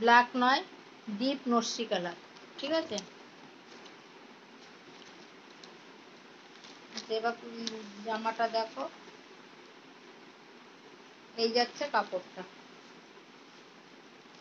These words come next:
এই, এই যাচ্ছে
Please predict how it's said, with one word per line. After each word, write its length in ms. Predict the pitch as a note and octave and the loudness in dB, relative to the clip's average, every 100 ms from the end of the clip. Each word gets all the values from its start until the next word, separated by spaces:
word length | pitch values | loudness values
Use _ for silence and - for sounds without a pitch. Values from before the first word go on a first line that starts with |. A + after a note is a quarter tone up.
| - - - - - - - - - - - - - - - G#3 | -18 -18 -18 -18 -20 -20 -16 -8 -6 -6 -14 -16 -16 -16 -10 -8
এই, 80 | F3+ F3+ - - - - - - - - - - - - - - - - | -8 -12 -16 -18 -18 -20 -20 -20 -20 -20 -20 -20 -20 -20 -20 -20 -18 -2
এই 80 | A3 | 4
যাচ্ছে 260 | A#3 A#3 - | 4 2 -2